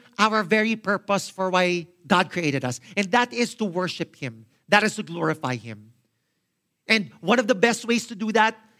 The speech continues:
is to help other people so that they may see God in us. And when we talk about calling, my second point, our calling is always about serving God and other people.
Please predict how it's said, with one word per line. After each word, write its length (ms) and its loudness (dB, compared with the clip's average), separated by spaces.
is 320 -2
to 80 0
help 340 2
other 200 -2
people 400 -10
so 180 -6
that 220 0
they 140 2
may 140 -2
see 180 -8
God 360 2
in 160 -6
us. 420 -10
And 120 -2
when 120 2
we 100 0
talk 240 0
about 260 2
calling, 340 -2
my 140 2
second 380 -4
point, 280 -2
our 260 2
calling 480 -2
is 160 -4
always 340 0
about 280 2
serving 360 -2
God 300 2
and 120 -2
other 200 0
people. 560 -6